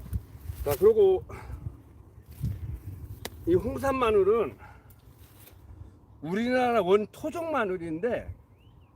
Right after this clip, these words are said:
개발을 한 지가 그렇게 오래되진 않아요. 전 세계에서 홍산 마늘은 우리나라밖에 없고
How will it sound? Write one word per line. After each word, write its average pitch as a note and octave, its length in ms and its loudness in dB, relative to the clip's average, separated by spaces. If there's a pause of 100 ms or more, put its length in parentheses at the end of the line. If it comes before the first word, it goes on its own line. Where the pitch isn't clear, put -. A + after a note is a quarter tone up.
(360)
개발을 B3+ 680 2
한 A#3+ 260 -4
지가 G#3 340 0
그렇게 - 360 -8
오래되진 G3 580 0
않아요. C#3+ 380 -6 (360)
전 B3 360 0
세계에서 G#3 1040 2 (580)
홍산 C4 440 0
마늘은 F3 800 -2
우리나라밖에 F3+ 800 0
없고 D3 540 -6